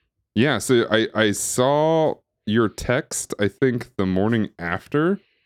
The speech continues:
that you said you were seeing them and stuff like that. And I go, "Wait," because I remember reading the text. I was, like, half asleep. I was, like, passing out on the couch or something. And, uh, I was like, "Oh, I should, I should check to see what their tour dates are and stuff like that." And then I passed out.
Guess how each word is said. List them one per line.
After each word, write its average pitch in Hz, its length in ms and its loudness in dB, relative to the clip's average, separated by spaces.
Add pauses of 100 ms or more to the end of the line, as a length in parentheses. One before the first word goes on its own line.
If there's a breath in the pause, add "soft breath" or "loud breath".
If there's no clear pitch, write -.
(140)
that 95 80 0
you 98 80 2
said 95 200 0
you 92 80 0
were 95 60 2
seeing 90 340 -2
them 90 180 -2
and 87 100 -6
stuff - 240 -6
like 87 200 -4
that. 92 160 -2
And 76 100 -4
I 87 40 -2
go, 85 280 -2 (360)
"Wait," 95 240 -4 (460)
because 139 360 -2
I 170 60 2
remember 196 260 0
reading 143 320 2
the 113 100 2
text. - 500 -4 (360)
I - 40 -4
was, 107 80 -2
like, 110 120 0
half 95 220 -4
asleep. 101 260 -4
I - 40 0
was, 87 100 -2
like, 90 120 -6
passing 92 300 -4
out 90 60 -2
on 85 60 -4
the 76 40 -6
couch 85 240 -4
or 85 60 -16
something. 82 420 -8 (560)
And, 90 420 -2
uh, 80 380 0
I - 20 -6
was 101 120 -2
like, 98 180 -2
"Oh, 151 240 2
I 110 80 2
should, 110 260 -4 (140)
I 107 80 -2
should 104 200 -6
check 104 260 -2
to 98 80 -6
see 107 340 0
what 95 220 0
their 104 120 0
tour 139 240 0
dates 98 260 2
are 85 200 2
and 80 100 -4
stuff 82 240 -4
like 78 200 -2
that." 76 240 -6
And 98 100 0
then 131 80 0
I 131 80 0
passed 101 320 -2
out. 82 180 -4